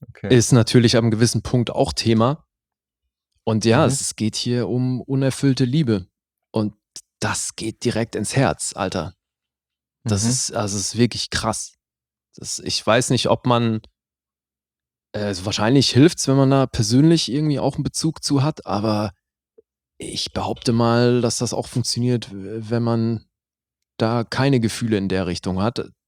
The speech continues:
Speaker 2: weil das ist ein universelles Thema und ich glaube, früher oder später kann da jeder was mit anfangen.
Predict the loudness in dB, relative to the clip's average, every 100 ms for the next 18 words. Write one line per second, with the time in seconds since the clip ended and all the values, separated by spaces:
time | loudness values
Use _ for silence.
0 | _ _ -10 -2 0 0 -2 -6 -8 -8
1 | -10 -10 -10 -8 -4 0 2 2 2 0
2 | -2 0 2 2 2 -2 -4 -4 -4 -4
3 | -6 -6 -6 -8 -6 -6 -4 -2 0 -2
4 | -6 -8 -8 -6 -6 -6